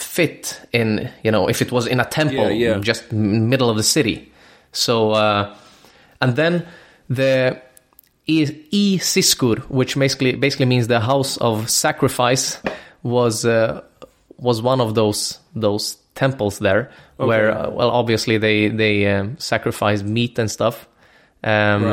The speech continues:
Speaker 1: uh, and then on the fifth day is actually where it gets funny, because that's when the king of Babylon would have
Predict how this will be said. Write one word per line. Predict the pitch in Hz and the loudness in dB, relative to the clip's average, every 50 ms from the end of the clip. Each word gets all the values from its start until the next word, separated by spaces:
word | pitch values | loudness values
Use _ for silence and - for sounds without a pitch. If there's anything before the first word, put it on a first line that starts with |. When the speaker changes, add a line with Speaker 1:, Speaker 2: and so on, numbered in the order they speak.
| 104 101 101 | 2 2 0
Speaker 1:
uh, | 98 98 - - _ _ _ _ _ _ _ _ _ _ _ _ - | 0 -4 -8 -16 _ _ _ _ _ _ _ _ _ _ _ _ -2
and | 123 117 110 110 | -2 -2 -2 0
then | 139 147 156 156 156 143 123 - - - - | 0 0 0 0 -2 -2 -4 -8 -8 -4 -2
on | 135 135 131 | 0 0 0
the | 135 | -2
fifth | 131 - - 190 190 - - 127 | -2 -2 -2 -2 -2 -4 -6 -4
day | 107 113 104 101 113 135 147 - - _ | -2 0 0 0 0 -2 -6 -8 -8 _
is | - 117 110 | -4 -2 0
actually | 120 117 117 - - 120 113 110 107 107 | -2 -2 -2 -4 -2 0 2 2 2 0
where | - 113 113 110 107 104 104 - - - _ _ _ - | 0 0 2 2 2 2 2 0 -4 -10 _ _ _ -12
it | 107 - - | -12 -4 -2
gets | - 104 - - - | -2 -2 -2 -2 -2
funny, | - 143 143 127 107 | 0 0 2 2 0
because | 98 104 110 - 113 107 104 107 | -2 -2 -2 0 0 0 0 0
that's | 123 135 139 - - | 0 0 0 -2 -2
when | 143 131 120 113 113 107 - | -2 0 0 0 -4 -6 -6
the | 110 107 113 | -6 -6 -6
king | - - - 185 175 156 - | -6 -6 -4 -2 -2 -2 -2
of | 113 104 | -4 -2
Babylon | 104 120 120 107 104 101 98 107 135 156 170 _ _ _ _ _ _ _ _ _ _ _ _ _ _ _ _ _ _ _ _ _ _ _ _ _ _ _ _ _ _ _ _ - | 0 0 0 0 -2 -2 -2 -4 -6 -8 -10 _ _ _ _ _ _ _ _ _ _ _ _ _ _ _ _ _ _ _ _ _ _ _ _ _ _ _ _ _ _ _ _ -12
would | 110 107 117 127 131 127 | -8 -2 0 0 2 2
have | 104 110 113 110 107 98 101 107 - | 2 2 2 2 2 0 -2 -6 -12